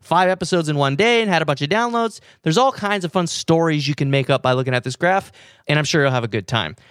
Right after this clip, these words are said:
Something else that's gonna be coming out in the next few days, as soon as Ben gets back from a little mini vacation he's on, is we're going to change the U R Ls for individual episodes. So as you might notice now,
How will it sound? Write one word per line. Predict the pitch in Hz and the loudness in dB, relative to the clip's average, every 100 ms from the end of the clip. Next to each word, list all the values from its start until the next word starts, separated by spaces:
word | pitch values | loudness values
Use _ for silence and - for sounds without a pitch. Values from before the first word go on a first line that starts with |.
| - _ - | -20 _ -8
Something | - 262 262 | -2 0 2
else | 240 226 | 0 -2
that's | - | -2
gonna | 175 | 0
be | 151 | 0
coming | 165 156 | 0 0
out | 147 - | 0 -2
in | |
the | 147 | -2
next | 151 208 - - | 0 -2 -4 -12
few | - 170 180 | -4 -2 -2
days, | 135 147 117 110 120 | 0 2 2 0 -2
as | 143 | -2
soon | 160 | 0
as | 135 | 0
Ben | 123 139 135 | 2 0 0
gets | 131 | -2
back | - 127 - | 0 0 0
from | 131 | -2
a | 127 | 0
little | 127 117 - - - - | 0 -2 -4 -16 -10 0
mini | 156 151 | 2 4
vacation | 139 - 190 180 143 | 2 2 0 0 -2
he's | 123 110 | -2 -2
on, | 117 123 147 - - | -2 -2 -4 -14 -4
is | 156 147 | -2 0
we're | 156 233 | 0 0
going | 247 240 | 0 -2
to | 180 | -4
change | - - - 220 247 254 - | -4 -2 0 0 -2 -4 -4
the | |
U | 175 156 196 185 | -2 0 2 2
R | 170 143 | 2 2
Ls | 131 117 113 120 - - - | 0 -2 -6 -8 -10 -12 -8
for | 135 | -4
individual | 160 165 139 127 123 113 | 0 2 2 2 2 2
episodes. | 120 117 104 90 | -2 -4 -4 -4
So | - 135 | 0 0
as | - 143 | 0 -2
you | 160 | 0
might | 185 214 | 0 0
notice | 190 170 151 - | 0 0 -2 -4
now, | 156 190 202 135 135 | 0 2 2 0 -2